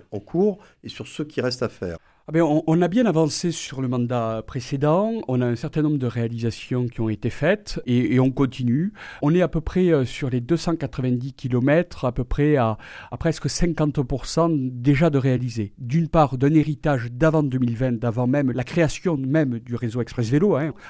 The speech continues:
Speaker 2: Rien ne naît du néant. Il existait déjà des aménagements assez qualitatifs avant,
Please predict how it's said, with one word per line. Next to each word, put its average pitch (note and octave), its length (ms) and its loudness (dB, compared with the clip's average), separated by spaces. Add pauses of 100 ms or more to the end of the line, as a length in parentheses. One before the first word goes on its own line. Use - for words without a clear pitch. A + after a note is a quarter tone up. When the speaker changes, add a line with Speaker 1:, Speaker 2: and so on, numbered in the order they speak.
(120)
Speaker 2:
Rien C#3 180 2
ne C3 100 2
naît B2 160 4
du A#2 120 -2
néant. C3 360 0 (160)
Il A#2+ 80 -2
existait C3 400 -2
déjà A#2+ 200 -4
des A2+ 280 -2
aménagements A#2+ 460 0
assez A#2+ 180 -8
qualitatifs A#2 560 -6
avant, C#3+ 260 0